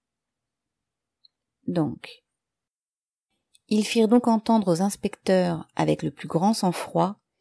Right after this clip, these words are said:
qu'ils sauraient se placer au-dessus de la lettre de la loi et rétabliraient l'ancien système de leur propre autorité.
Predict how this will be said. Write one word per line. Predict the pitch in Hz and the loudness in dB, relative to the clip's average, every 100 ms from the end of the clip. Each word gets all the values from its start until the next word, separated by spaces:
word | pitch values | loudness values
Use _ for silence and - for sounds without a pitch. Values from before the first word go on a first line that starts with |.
| _ _ _ | _ _ _
qu'ils | - 196 | -6 -4
sauraient | - 240 247 | 4 4 4
se | 247 233 | 4 2
placer | 214 214 - 170 - - | 2 0 0 -2 -2 2
au-dessus | 254 226 214 - | 4 4 0 -2
de | 196 | 2
la | 180 165 | 2 4
lettre | 165 - 156 | 2 -2 -4
de | |
la | 147 147 | -2 -2
loi | 147 160 190 _ _ _ _ - - | 0 0 0 _ _ _ _ -14 0
et | 180 | 0
rétabliraient | 175 240 247 214 220 180 | 4 4 4 4 4 4
l'ancien | 170 226 - 202 | 4 2 -2 -4
système | - - - 180 196 214 _ _ - | -4 -6 0 0 0 -4 _ _ -10
de | 170 | -2
leur | 156 - | -2 -2
propre | - 233 - | -4 -6 -2
autorité. | 226 214 190 - - 143 | -2 -2 -4 -8 -12 -12